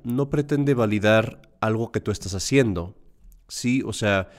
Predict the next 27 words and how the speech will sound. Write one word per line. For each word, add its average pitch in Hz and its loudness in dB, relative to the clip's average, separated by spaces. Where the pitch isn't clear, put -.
es 127 0
diferente 147 4
que 127 0
yo 120 2
les 127 2
dé 131 4
a 127 2
todos, 123 0
por - -4
ejemplo, 113 0
agua 113 2
bendita. 98 -2
No 110 -2
me 127 2
voy 113 4
a 120 0
preocupar 107 -4
de 101 0
cuál 104 0
es 101 -6
el 95 -4
estado 101 -4
moral 95 -2
de 90 -4
ca-, 87 -4
cada 98 -4
quien, 95 -6